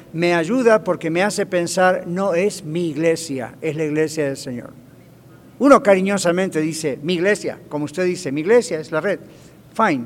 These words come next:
pero sabemos que nosotros somos todos del Señor. Y esto está en manos del Señor. Nosotros solo tenemos que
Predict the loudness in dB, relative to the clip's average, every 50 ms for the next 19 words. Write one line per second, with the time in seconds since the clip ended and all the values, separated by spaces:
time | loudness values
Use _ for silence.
0 | -6 -6 -4 -4 -4 -6 -4 -4 -2 -2 0 -2 -2 -4 -4 -2 0 0 0 0
1 | -4 -6 -8 -10 -10 -8 -4 -4 -4 -4 -4 -6 -8 -6 -8 -8 -8 -8 -8 -6
2 | -2 -2 0 0 0 -2 -4 -10 -18 -20 -20 -8 -4 -4 -4 -4 -4 -6 -4 -2
3 | -2 -2 -2 -4 -6 -10 -18 -20 -20 -20 -20 -20 -20 -20 -20 -14 -6 -2 -2 -2
4 | -2 -2 -4 -4 -2 0 0 0 2 2 0 0 0 0 -2 -4 -6 -12 -18 -20
5 | -20 -12 -6 -4 -2 -2 -2 -4 -6 -6 -4 -4 -4 -6 -8 -12 -18 -20 -20 -20
6 | -20 -20 -20 -20 -20 -20 -20 -20 -16 -14 -10 -6 -6 -6 -4 -4 -6 0 2 4
7 | 4 6 4 4 2 0 -2 -2 -4 -2 0 0 0 0 0 -4